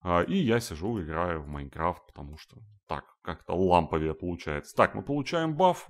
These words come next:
Кстати, было бы прикольно, если бы книга рецептов бафа не загораживала. Ну, ну да ладно. Так, мы воткнём сюда немножко, а, воткнём немножко освещения, потому что это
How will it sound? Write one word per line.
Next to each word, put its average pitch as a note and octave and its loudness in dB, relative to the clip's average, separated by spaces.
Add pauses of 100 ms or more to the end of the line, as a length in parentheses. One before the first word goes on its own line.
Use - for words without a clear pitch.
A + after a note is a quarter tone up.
(140)
Кстати, - -18
было F#2 -2
бы - -16
прикольно, F#2 -2
если D#2+ -10
бы - -20
книга F#2 -4
рецептов F2 -8
бафа C3+ -2
не E2 -4
загораживала. D#2 -4 (840)
Ну, D#2 -12
ну A#2+ -6
да A#2 0
ладно. F2+ -4 (120)
Так, F#2 -4
мы G2 -6
воткнём A2+ -2
сюда G2 -2
немножко, F#2+ -2 (1300)
а, E2+ -2
воткнём G2 -6
немножко G2 -2
освещения, G#2 -2
потому E2 -8
что - -12
это D#2 -8